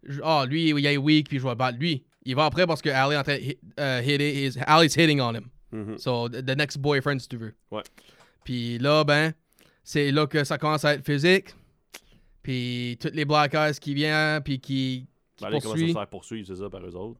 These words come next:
Speaker 1: Oui,
Speaker 2: Toute sa
Speaker 1: so,
Speaker 2: gang.
Speaker 1: en train de se faire pousser en bas de la, la, la côte en bicycle. Euh, tout, toutes ces affaires-là qui se passent, ben, là, euh, Daniel, lui, comme, je vais aller back à Jersey, moi, là. Je,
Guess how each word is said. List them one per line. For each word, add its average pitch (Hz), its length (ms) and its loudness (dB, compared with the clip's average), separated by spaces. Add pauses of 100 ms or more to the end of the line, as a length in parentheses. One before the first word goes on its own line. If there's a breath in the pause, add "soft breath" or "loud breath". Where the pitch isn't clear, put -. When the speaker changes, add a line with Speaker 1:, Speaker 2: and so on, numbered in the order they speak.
(120)
Speaker 1:
Oui, 135 200 -4
Speaker 2:
Toute - 200 -20
sa 131 100 -4
Speaker 1:
so, 127 60 -6
Speaker 2:
gang. 117 320 -8
Speaker 1:
en 127 100 -8
train 151 140 -8
de 135 40 -10
se - 40 -18
faire 151 200 0
pousser - 180 0
en 160 100 4
bas 160 100 4
de 156 60 0
la, 139 200 2
la, 127 200 -2
la 131 180 -4
côte 151 300 0
en 139 120 -2
bicycle. 147 560 -2
Euh, 117 400 -6 (680)
tout, 170 180 -4 (120)
toutes 202 160 4
ces 202 200 0
affaires-là 185 340 4
qui 160 140 -10
se - 80 -12
passent, 185 480 4 (200)
ben, 135 520 0 (560)
là, 139 140 2 (240)
euh, 135 380 2
Daniel, 147 520 0
lui, 165 240 0
comme, 143 640 -4 (240)
je 139 60 -12 (180)
vais 135 60 0
aller 151 220 2
back 165 280 2
à 147 320 2
Jersey, 160 440 0
moi, 135 240 -2
là. 123 120 -4
Je, - 200 -16